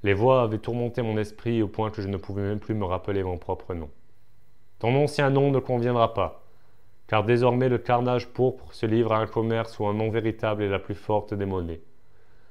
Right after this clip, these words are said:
Tu t'appelleras donc Mortis Metallicus, et l'Imperium finira par trembler à l'évocation de ce nom. Mon frère, mon vrai frère, fit signe à un acolyte. Mais pour l'heure, tu dois te reposer.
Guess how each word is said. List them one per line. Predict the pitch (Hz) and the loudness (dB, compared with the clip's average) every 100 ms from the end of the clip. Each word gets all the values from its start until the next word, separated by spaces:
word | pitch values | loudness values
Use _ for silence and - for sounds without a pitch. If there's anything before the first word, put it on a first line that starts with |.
| - - - | -16 -16 -6
Tu | 135 | -2
t'appelleras | 139 123 143 143 | 2 4 6 6
donc | 139 151 147 | 6 2 0
Mortis | 135 135 139 147 139 | 2 2 2 -4 -4
Metallicus, | 135 123 117 110 - 85 - - - - - - - | -2 2 2 0 -2 -6 -8 -16 -16 -16 -16 -14 0
et | 104 | 4
l'Imperium | 107 113 120 123 127 | 4 4 4 4 2
finira | 123 120 110 113 | 0 0 2 2
par | 110 - | 0 -2
trembler | - 113 104 95 | -2 0 2 2
à | |
l'évocation | 87 87 90 90 - 90 | 2 0 -2 -4 -4 -6
de | |
ce | 85 92 | -4 -4
nom. | 85 78 - - - - - - - | -4 -6 -12 -16 -16 -16 -16 -16 -6
Mon | 92 | -4
frère, | 87 113 117 | -2 0 0
mon | 110 92 | 0 -2
vrai | 95 | -2
frère, | 101 - 104 107 - - - - - - - - - | -2 -2 -2 -2 -10 -16 -16 -16 -16 -16 -16 -18 -16
fit | - 90 | -14 -8
signe | 113 107 | -2 0
à | 95 | 0
un | 92 | 0
acolyte. | 92 92 80 - - - - - - - - | -2 -4 -6 -10 -16 -16 -16 -16 -16 -16 -6
Mais | 95 | -4
pour | 92 107 | 4 6
l'heure, | 113 117 117 | 8 6 2
tu | - | 0
dois | 107 | 0
te | 104 | 2
reposer. | 101 101 107 92 78 | 2 2 2 0 -2